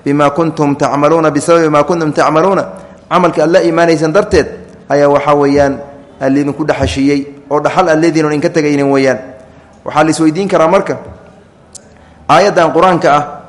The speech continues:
wanuuduu an tilkumul janna uridtumuuha bima kuntum tacmaluun, camalkiinna ayaa laydinku dhaxashiyey. Nabigeennana calayhi salaatu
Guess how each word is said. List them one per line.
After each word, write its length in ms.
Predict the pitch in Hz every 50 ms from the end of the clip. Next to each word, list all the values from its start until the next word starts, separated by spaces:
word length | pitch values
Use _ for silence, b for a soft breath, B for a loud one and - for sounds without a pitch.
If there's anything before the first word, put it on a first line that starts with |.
| - - - -
wanuuduu 460 | - 143 147 156 175 185 175 160 170 165
an 180 | 156 156 160 151
tilkumul 460 | 175 180 170 165 - 160 156 151 151
janna 340 | 139 175 190 190 170 139 117 - - - B B B B
uridtumuuha 960 | 151 156 165 175 165 170 - 160 151 156 160 156 151 160 185 196 - - - -
bima 300 | 131 143 143 147 147 143
kuntum 560 | 139 - - 180 180 170 170 190 202 220 214 202 - - - - - - - - - - - _ _ -
tacmaluun, 520 | - 151 143 151 151 156 156 170 165 151 - -
camalkiinna 540 | 165 180 185 180 160 - - 175 170 170 165
ayaa 200 | 151 160 160 156
laydinku 280 | 156 151 156 147 175 185
dhaxashiyey. 540 | 175 160 151 147 135 - 143 135 139 135 131 - - - - - b b b b b b b b b b
Nabigeennana 580 | 139 151 175 180 175 180 170 175 180 175 165 151
calayhi 320 | 135 - - 180 170 165 151
salaatu 340 | - 165 160 165 160 160